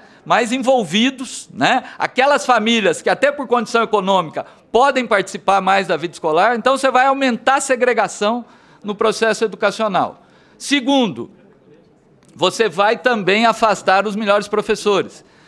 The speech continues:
Quer dizer, isso já ocorre, infelizmente, né? A realidade do Brasil é o quê?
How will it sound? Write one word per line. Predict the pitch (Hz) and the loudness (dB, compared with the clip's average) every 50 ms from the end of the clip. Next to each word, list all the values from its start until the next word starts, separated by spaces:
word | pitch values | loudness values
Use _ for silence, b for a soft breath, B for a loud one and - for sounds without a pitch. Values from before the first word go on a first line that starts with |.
| b b b | b b b
Quer | 143 | -6
dizer, | 151 160 165 | -6 -4 -2
isso | 208 254 247 - 302 285 | -2 -4 -4 -2 -4 -4
já | 190 190 247 269 | 0 2 2 4
ocorre, | 311 294 262 - - 233 233 247 240 196 175 175 | 4 2 2 2 2 4 4 6 4 4 2 -2
infelizmente, | 156 - - 170 147 139 123 123 123 107 87 - - - - _ _ | -6 -6 -6 -6 -6 -6 -8 -10 -12 -12 -12 -14 -18 -20 -20 _ _
né? | - 135 156 180 185 180 B B B B B B B | -2 0 0 0 0 -4 B B B B B B B
A | - - | -4 -2
realidade | 147 190 240 262 269 254 180 180 175 170 165 | 2 2 2 2 0 0 2 2 2 2 2
do | 175 | 0
Brasil | 175 165 175 175 170 165 190 254 269 269 | -2 0 0 0 0 0 -2 -2 0 2
é | 269 | 2
o | 254 | 0
quê? | 262 - 214 175 139 113 - B | 0 0 0 0 0 0 -4 B